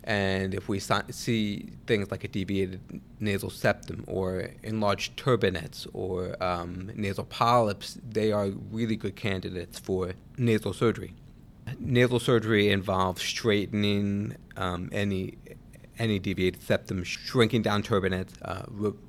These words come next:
you know, clearing out any nasal polyps. Um, and, um, people r-, really tend to do really well. Nasal surgery is all outpatient.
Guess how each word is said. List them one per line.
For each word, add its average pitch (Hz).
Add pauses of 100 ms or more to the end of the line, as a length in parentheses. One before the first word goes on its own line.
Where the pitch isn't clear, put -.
(140)
you 98
know, 95
clearing 101
out 90
any 95 (420)
nasal 98
polyps. 92 (200)
Um, 90 (440)
and, 104
um, 95 (580)
people 160 (300)
r-, 113 (480)
really 117
tend 110
to 104
do 98
really 92
well. 85 (320)
Nasal 139
surgery 123
is 110
all 110
outpatient. 117